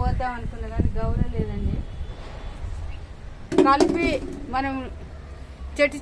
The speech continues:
చెట్టుకు సరిపడా పోస్తే చూడండి మనకు పూలు, ఇప్పుడు మల్లెపూల సీజన్ కదండి. మల్లెపూల సీజన్గా చూడండి, ఇక్కడ చామంతి పూలు మళ్ళీ వచ్చినాయి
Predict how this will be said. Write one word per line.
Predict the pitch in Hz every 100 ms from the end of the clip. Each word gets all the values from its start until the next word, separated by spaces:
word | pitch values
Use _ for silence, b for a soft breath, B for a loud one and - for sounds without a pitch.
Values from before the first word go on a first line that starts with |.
| 330
చెట్టుకు | 294 339 359 294 - - -
సరిపడా | 254 262 262 294 294 269 - - -
పోస్తే | 262 269 285 254 - - - - - -
చూడండి | 285 285 277 262 254
మనకు | 240 240 247
పూలు, | 277 277 277 269 269 - - - - - - -
ఇప్పుడు | - 262 269
మల్లెపూల | 277 302 302 311 294
సీజన్ | 294 269 277 277
కదండి. | 269 269 262 392 - - - - - - - - - - - - - - - - - - - - - - - - - - - - - 233
మల్లెపూల | 247 269 285 277 240
సీజన్గా | 240 220 220 208 214
చూడండి, | 208 208 202 190
ఇక్కడ | - 101 269 B B B B B - -
చామంతి | 254 247 254 247 247
పూలు | 233 226 208
మళ్ళీ | 208 226
వచ్చినాయి | 220 202 190